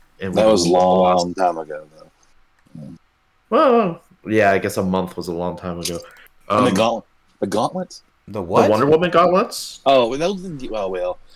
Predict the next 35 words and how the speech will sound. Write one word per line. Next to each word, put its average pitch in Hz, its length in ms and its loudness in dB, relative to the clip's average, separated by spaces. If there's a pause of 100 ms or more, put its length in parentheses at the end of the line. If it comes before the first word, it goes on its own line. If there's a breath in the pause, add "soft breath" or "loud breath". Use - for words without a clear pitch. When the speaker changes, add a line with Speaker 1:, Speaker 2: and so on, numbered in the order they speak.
(200 soft breath)
Speaker 2:
Yeah, 95 200 0
that's 98 220 0
true. 90 160 -2
They 90 80 2
did 90 160 -4
give 85 100 0
you 80 80 -2
equipable 82 320 -2
super 80 240 -2
senses. 80 480 -4
Yeah, 80 200 -2
that's 82 260 0
right. 78 240 -4 (960 loud breath)
Instead 104 240 4
of 101 60 6
just, - 260 2
I 107 80 6
was 104 100 6
just 98 140 2
thinking 98 240 4
about 95 200 6
it 87 80 6
giving 90 200 6
you 90 80 6
the 87 80 4
Wonder 85 240 4
Woman 85 180 -4
T 87 240 -6
A. 85 40 -14 (600)
Speaker 1:
Oh, 104 420 -2 (380)
right, 87 400 -6
right, 98 80 -2
right, 87 160 -4
right. 69 180 -10 (400 loud breath)
Um, 104 380 0